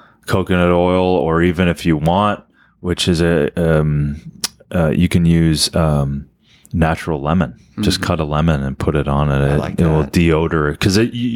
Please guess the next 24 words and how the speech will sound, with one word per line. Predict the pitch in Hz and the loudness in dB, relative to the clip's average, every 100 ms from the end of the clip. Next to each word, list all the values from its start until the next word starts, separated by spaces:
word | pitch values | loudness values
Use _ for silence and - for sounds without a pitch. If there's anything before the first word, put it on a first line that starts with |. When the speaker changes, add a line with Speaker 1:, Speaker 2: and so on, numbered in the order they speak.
| 123 123 | 2 2
Speaker 1:
usually | 139 165 151 | 2 2 4
the | 120 90 - | 2 0 -2
odor | 165 113 98 69 71 80 - - - - - - - - - | -2 0 2 0 -4 -6 -10 -18 -16 -14 -14 -14 -18 -6 -2
is | 87 | 2
not | 113 117 - | 2 0 -2
coming | - 107 104 92 | -4 0 2 0
from | 85 - - - 95 95 107 101 | -2 -8 -6 -4 0 0 0 -2
within | 92 - 98 92 | -4 0 0 2
your | 82 | 2
body. | 76 82 95 85 69 69 53 | 2 0 0 0 -2 -4 -2
It's | - - | -4 -2
interacting | 113 98 90 82 85 - 90 78 78 | 0 2 2 2 -2 -6 -6 -6 -4
with | 82 - | -4 -2
your | 80 76 | -4 0
microbiome | 78 73 71 71 80 85 80 76 71 - | -2 0 -2 0 0 2 0 0 -4 -2
of | 92 78 | -4 -2
your | 78 | -4
skin. | - - 104 78 - _ - - | -2 0 0 -2 -6 _ -20 -4
Speaker 2:
Hmm. | 110 107 95 | 0 0 0
Speaker 1:
That's | 82 98 95 - | 0 -2 -2 -4
usually | 101 98 95 92 85 | -2 0 2 2 2
the | 80 | 0
chemical | - 95 92 87 85 | -2 -2 0 0 0
reaction, | 78 76 80 87 - - 69 | 2 2 0 -2 -6 -14 -14